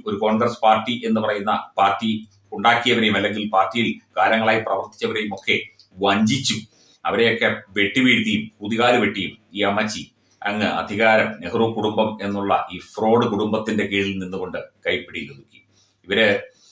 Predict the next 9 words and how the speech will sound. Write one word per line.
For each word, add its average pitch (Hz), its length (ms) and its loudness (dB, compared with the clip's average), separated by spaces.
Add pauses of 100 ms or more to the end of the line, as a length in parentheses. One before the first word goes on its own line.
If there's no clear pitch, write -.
(200)
ഒരു 98 220 -2
ഇറ്റാലിയൻ 120 420 2
ചാര 117 320 6
ഏജന്റാണ് 123 760 4
എന്നുള്ള 110 440 2
ചില 107 120 0
വാർത്തകൾ 98 460 0
ഒരിടയ്ക്ക് 95 360 -8
ഉണ്ടായിരുന്നു. - 440 -14